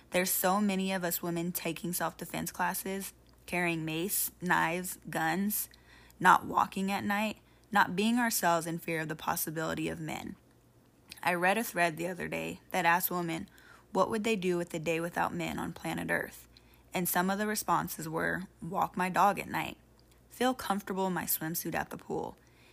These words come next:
be able to have both headphones in while going on a jog,"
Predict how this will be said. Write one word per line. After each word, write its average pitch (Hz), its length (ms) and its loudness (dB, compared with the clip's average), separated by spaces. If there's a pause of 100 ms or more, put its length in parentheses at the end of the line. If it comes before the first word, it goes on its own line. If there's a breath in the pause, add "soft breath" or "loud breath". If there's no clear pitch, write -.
(140 soft breath)
be 190 200 4
able 190 180 2
to 196 120 2
have 165 480 0
both 170 280 0
headphones 190 540 -2
in 220 340 0 (240)
while 170 380 6
going 170 340 -2
on 165 160 0
a - 80 -4
jog," - 460 0